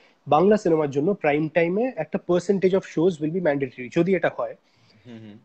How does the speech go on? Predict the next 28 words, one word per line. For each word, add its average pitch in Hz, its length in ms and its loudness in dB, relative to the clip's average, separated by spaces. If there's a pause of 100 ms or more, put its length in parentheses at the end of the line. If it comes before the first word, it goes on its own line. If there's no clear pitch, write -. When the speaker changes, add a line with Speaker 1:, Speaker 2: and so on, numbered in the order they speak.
(220)
Speaker 1:
তাহলেও 175 400 4
কিন্তু 226 280 -2
তারপরে 165 500 0
অডিয়েন্সকেও 175 640 0
যেতে 147 260 -2
হবে। 120 260 -6 (720)
না 135 120 -2
Speaker 2:
ঠিক। 135 60 -2
Speaker 1:
হলে 196 120 4
over 170 200 4
a - 180 -2
period 170 220 6
of 202 160 2
time 165 400 0
যদি 151 220 -2
আমরা 165 200 2
দেখি 160 260 -2
যে 175 140 -2
prime 175 360 0
টাইমে 208 340 2
শো, 185 380 4 (720)
আহ, 143 140 -2
যথেষ্ট 151 380 -2
পরিমাণে 175 460 0
পাওয়ার 156 320 2
পরেও, 147 380 -2 (580)
আহ, 135 280 4
Speaker 2:
হুম। 104 140 -20